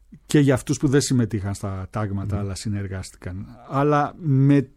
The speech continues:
Speaker 1: στον κόμβο των Δεκεμβριανών αυτό το κλίμα αλλάζει. Δηλαδή, οι συνεργάτες πια νιώθουν πιο ασφαλείς.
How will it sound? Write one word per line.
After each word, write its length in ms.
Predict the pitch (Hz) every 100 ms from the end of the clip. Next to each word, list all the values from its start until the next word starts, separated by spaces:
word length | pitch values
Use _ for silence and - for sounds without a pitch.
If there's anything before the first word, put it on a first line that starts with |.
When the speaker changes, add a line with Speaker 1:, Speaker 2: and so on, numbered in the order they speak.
| -
Speaker 1:
στον 340 | - - 127 120
κόμβο 400 | 180 214 190 170
των 180 | 147
Δεκεμβριανών 800 | 139 131 139 120 117 113 143 208
αυτό 240 | 185 - 185
το 120 | 156
κλίμα 360 | - 175 180 -
αλλάζει. 600 | 127 127 135 123 101 107
Δηλαδή, 600 | 107 117 120 139 147 135 - - - - _ -
οι 160 | 131
συνεργάτες 1080 | 120 - 117 117 110 135 143 190 196 - -
πια 440 | - 143 147 180 202 - - -
νιώθουν 420 | 143 165 175 170
πιο 180 | - 165
ασφαλείς. 720 | - 120 107 92 - -